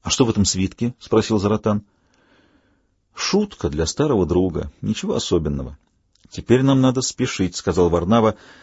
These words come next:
взваливая на плечи мешок с книгами и дёргая за повод лошадь. «Если до нас сегодня о нём уже спрашивали, то может оказаться, что ему грозит опасность». Он снова дёрнул за повод, но лошадь никак не хотела отрываться от питья.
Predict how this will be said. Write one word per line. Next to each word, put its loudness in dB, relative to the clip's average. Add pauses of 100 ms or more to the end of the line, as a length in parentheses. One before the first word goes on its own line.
(180)
взваливая 2
на 2
плечи 0
мешок 0
с -8
книгами 2
и -6
дёргая 4
за 2
повод 0
лошадь. 0 (960)
«Если -2
до 4
нас 2 (240)
сегодня 0
о 2
нём 2
уже -2
спрашивали, -2 (600)
то 0
может 4
оказаться, 2
что -4
ему 4
грозит 0
опасность». -2 (360)
Он 4
снова 6
дёрнул 4
за 4
повод, 4 (1120)
но 8
лошадь 6
никак 4
не 4
хотела 4
отрываться 4
от -4
питья. 0